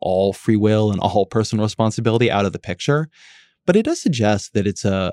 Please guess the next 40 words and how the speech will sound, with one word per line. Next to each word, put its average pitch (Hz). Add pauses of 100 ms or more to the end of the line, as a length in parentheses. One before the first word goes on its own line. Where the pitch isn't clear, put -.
(100)
it's 101
a, -
it's 156
a 160
much 208
more 247
tenuous 107
link - (440)
between -
those 101
things 95
and, 92
and, 95
and 101
what 98
we 98
actually 92
do 92
than, 92
than 104
we 101
like 98
to -
admit, 101
that, - (300)
that 117
we, 113
with 104
our 104
same 113
genetic 110
makeup 98
and, 87
and, 95
and 98
so 110
much 104
else 95
the -
same, 104